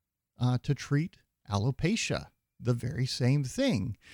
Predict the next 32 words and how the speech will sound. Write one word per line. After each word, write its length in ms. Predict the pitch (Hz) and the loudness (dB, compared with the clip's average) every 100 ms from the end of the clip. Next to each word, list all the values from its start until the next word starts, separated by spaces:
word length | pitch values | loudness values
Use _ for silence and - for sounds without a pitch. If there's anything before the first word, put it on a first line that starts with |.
| - - | -20 -6
Now, 180 | - 151 | 4 6
if 120 | 165 | 6
you 240 | 147 196 262 | 2 0 0
think 380 | - 147 139 - | 2 2 2 0
that 160 | 135 | -2
Pfizer 500 | - 127 135 135 147 | -2 -4 -2 -2 -2
maybe 240 | 135 139 143 | -2 -4 -6
scripted 460 | - 147 - 139 | -2 -2 0 0
this 180 | 131 143 | 2 0
whole 240 | - 156 | 0 0
thing 320 | 165 147 143 170 | 0 0 0 0
to 80 | |
pump 320 | 120 - 147 156 | -4 0 2 2
up 140 | 156 | -2
sales 360 | - 135 156 147 | 0 0 0 0
of 120 | 147 | -2
their 120 | 160 | 0
new 220 | 143 170 | 0 0
drug 340 | 147 143 220 196 | 0 -2 -2 -4
and 120 | 104 | -4
drive 280 | 113 151 147 | 0 0 0
up 200 | 160 - | -2 0
their 100 | 160 | -2
stock 380 | - 151 151 | 0 0 0
price, 280 | - 143 143 | 2 2 2
well, 320 | 131 139 135 - - - _ _ _ _ | 2 2 2 -4 -20 -20 _ _ _ _
you 140 | - 226 | -2 0
would 80 | 254 | 2
only 240 | 240 220 | 0 0
be 180 | 151 147 | 0 -2
partially 720 | - - 196 226 131 107 - | -2 -2 -2 0 -2 -2 -4
correct 460 | - 113 98 107 | -4 -2 -2 -4